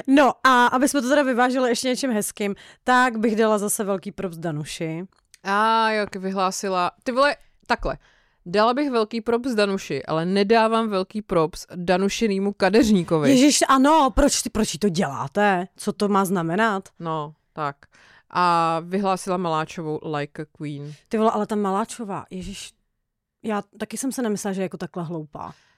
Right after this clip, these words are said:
Speaker 2: Já jsem si hlavně nemyslela, že mě někdo může jako vytrigrovat k
Speaker 1: Jenom tím, jak
Speaker 2: takovýmu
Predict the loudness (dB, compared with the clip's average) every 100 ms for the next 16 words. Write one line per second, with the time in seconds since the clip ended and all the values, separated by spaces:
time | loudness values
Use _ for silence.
0 | -4 -4 -2 -4 -2 -2 -2 -4 -6 -4
1 | -2 -2 -4 -6 -6 -4 -4 -4 -6 -8
2 | -6 -4 -4 -6 -8 -8 -4 -4 -4 -4
3 | -4 -4 -4 -4 -2 2 2 2 2 2
4 | 2